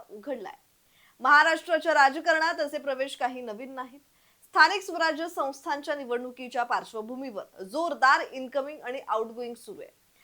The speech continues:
आणि त्यातच ठाकरे गटातून बरेचसे नेते मंडळी, पदाधिकारी भाजपात आणि शिवसेनेत प्रवेश करतायत.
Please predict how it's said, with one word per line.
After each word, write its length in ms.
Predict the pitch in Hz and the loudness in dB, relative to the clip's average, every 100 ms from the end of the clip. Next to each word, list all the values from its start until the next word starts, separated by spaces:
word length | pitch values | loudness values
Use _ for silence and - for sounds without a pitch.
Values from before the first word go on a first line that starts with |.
| - | -10
आणि 160 | - 285 | -2 -2
त्यातच 440 | 294 285 294 320 | 6 6 6 -2
ठाकरे 380 | - 311 294 403 | 2 4 4 2
गटातून 520 | 370 285 269 302 339 | 0 4 2 2 -4
बरेचसे 680 | 247 262 302 311 - - 381 | 0 2 2 0 -8 -8 -6
नेते 280 | 392 339 302 | -4 -6 -6
मंडळी, 520 | 277 240 202 175 - _ _ _ | -6 -6 -8 -10 -14 _ _ _
पदाधिकारी 720 | - 302 320 339 320 302 320 370 | 0 2 2 2 -2 -2 -2 -8
भाजपात 680 | 240 269 247 277 277 285 320 | 0 2 2 0 2 2 2
आणि 200 | 277 285 | -4 -6
शिवसेनेत 520 | 285 226 226 240 233 | -10 -8 -6 -6 -8
प्रवेश 380 | 247 269 269 - | -8 -8 -8 -10
करतायत. 680 | 208 - - - _ _ | -10 -10 -14 -16 _ _